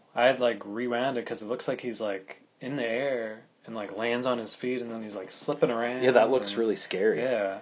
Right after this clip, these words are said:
Speaker 2: There's another reverse shot of, uh, Tangina like, coming up out of water
Speaker 1: Yeah,
Speaker 2: that I thought
Speaker 1: yeah.
Speaker 2: looked really, really cool. Guys,
Speaker 1: Yes,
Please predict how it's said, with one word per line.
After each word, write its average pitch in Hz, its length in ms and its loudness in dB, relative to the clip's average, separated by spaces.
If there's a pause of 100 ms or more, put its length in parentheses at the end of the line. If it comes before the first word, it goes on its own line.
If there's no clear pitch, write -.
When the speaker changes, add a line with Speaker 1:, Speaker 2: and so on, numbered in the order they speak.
(120)
Speaker 2:
There's 120 160 8
another 127 260 10
reverse 110 400 6
shot 117 340 6
of, 101 220 2
uh, 92 440 2 (300)
Tangina 107 840 0 (580)
like, 95 380 0
coming 107 340 0
up 107 220 2
out 104 260 8
of 107 200 0
water 107 580 2
Speaker 1:
Yeah, 135 280 6
Speaker 2:
that 123 100 8
I 123 140 6
thought 113 180 8
Speaker 1:
yeah. 117 60 2
Speaker 2:
looked 110 200 -2
really, 120 200 4
really 120 260 -2
cool. - 340 -6 (200)
Guys, 123 360 10 (400)
Speaker 1:
Yes, 117 80 4